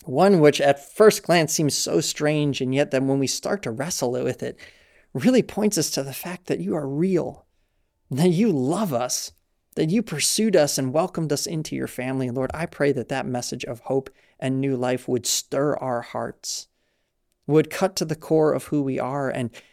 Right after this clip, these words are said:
and would sweep us up once more into your story, that we would be people who proclaim that good news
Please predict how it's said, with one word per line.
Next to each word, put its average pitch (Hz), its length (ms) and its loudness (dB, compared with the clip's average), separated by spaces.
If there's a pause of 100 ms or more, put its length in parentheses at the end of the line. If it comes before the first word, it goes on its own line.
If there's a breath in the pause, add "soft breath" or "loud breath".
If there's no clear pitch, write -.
(120 loud breath)
and 143 160 -2
would 135 120 2
sweep 190 380 0
us 143 220 0
up 143 260 -8
once 135 300 -2
more 135 280 0
into 135 300 -6
your 131 220 -4
story, 131 420 0
that 123 160 -2
we 147 80 0
would 151 80 2
be 135 140 -2
people 143 260 -6
who 123 120 -6
proclaim 135 520 -6
that 113 220 -12
good - 200 -12
news - 380 -16